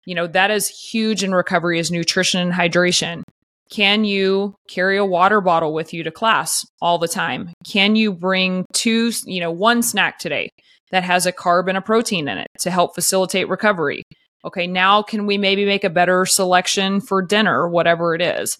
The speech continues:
So I think when we just, like, hit people over the head with, "You have to be eating five to seven fruits and vegetables a day and sleeping seven to nine hours, and you can only have this much screen time," and blah, blah, blah, blah, blah, they become really overwhelmed and they just kinda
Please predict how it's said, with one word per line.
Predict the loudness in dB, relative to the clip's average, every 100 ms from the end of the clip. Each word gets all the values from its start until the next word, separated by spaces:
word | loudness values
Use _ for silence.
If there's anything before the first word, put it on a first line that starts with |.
| -14 -20 _
So | 0 0
I |
think | 2 0
when | 0 0
we | 0
just, | 0 2
like, | -2
hit | 0 -2 0
people | 0 4
over | 4 4
the |
head | 2 2 2 2
with, | -2 -2 _ _ _ _ _ _
"You | -18
have | -2 -2 -2
to |
be | -8
eating | -6 -6 -6 -6 -8 -12
five | -2 -2 0
to |
seven | 2 4 2
fruits | 2 0 2
and | 2
vegetables | 4 4 2 2 0
a | 2
day | 2 4 4 2
and | 0 -4
sleeping | -4 -4 -4
seven | -2 -2 -2
to |
nine | 0 0 2
hours, | 2 4 2 0 -4
and | -6 -6
you |
can | -8 -8 -4
only | -4 -2
have | -2 0
this | -2 0
much | 0
screen | 0 2 4 2
time," | 2 0 0
and | -4 -6
blah, | 0 4 4
blah, | 4
blah, | 2 0
blah, | 0
blah, | 4 6 6 6 2 _ _ _
they | 2
become | 4 2 2
really | 4 4 4
overwhelmed | 4 2 2 2 4 4 2 -2 -4 -2
and | 2
they | 2
just | 0 2 4 4 2 -2 _
kinda | -8 -4